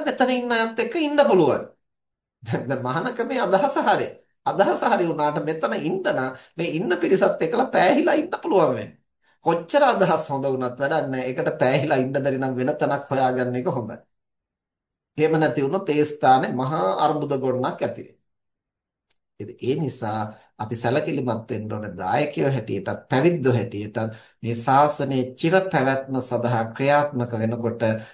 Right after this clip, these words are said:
අපිට නිකන් මතු පිටින් කියන කරන දේවල් "ඒ හාමුදුරුවෝ හරි හොඳ කෙනෙක්, සෙරෙප්පු දෙකක්වත් දාන්නේ නැහැ. එතකොට කුඩයක්වත් ඉහලන්නේ නැහැ.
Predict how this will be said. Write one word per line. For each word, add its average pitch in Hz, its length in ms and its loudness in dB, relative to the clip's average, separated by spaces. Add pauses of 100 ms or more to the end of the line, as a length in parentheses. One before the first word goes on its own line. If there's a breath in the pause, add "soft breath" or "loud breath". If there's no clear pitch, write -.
(120 loud breath)
අපිට 127 320 0
නිකන් 120 400 0
මතු 120 340 0
පිටින් 127 360 2
කියන 131 360 2
කරන 123 320 2
දේවල් 113 320 2
"ඒ 127 180 6
හාමුදුරුවෝ 120 580 0
හරි 117 240 0 (120)
හොඳ 131 280 -2
කෙනෙක්, 117 320 -4
සෙරෙප්පු 135 420 0
දෙකක්වත් 131 560 2
දාන්නේ 113 400 2
නැහැ. 117 200 -4 (300 soft breath)
එතකොට 131 480 2 (240)
කුඩයක්වත් 147 760 4
ඉහලන්නේ 120 440 -2
නැහැ. 110 160 -2